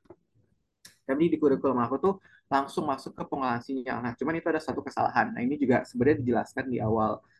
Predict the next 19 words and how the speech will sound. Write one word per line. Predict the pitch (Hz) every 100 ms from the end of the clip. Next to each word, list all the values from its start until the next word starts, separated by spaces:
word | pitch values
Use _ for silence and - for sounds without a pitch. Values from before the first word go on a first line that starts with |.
| _ _
perkuliahan, | 113 - 123 123 123 120 101
eh, | - 117
pengolahan | 110 117 117 117
sinyal | - 117 131 143
itu | -
sedikit | - 131 127
dijelaskan | 113 104 98 - 143 147
oleh, | 120 117 113 -
eh, | 117 110
dosennya | 110 104 127 175
mengenai | 123 131 135
bahwa | 117 143
sebenarnya | - 120 117
tuh | 175 196 _ _ _ -
pengolahan | 156 156 156 151
sinyal | 156 151 143
itu | 143 208 214 -
adalah | - 131 135 160 180
satu, | - 139 139 143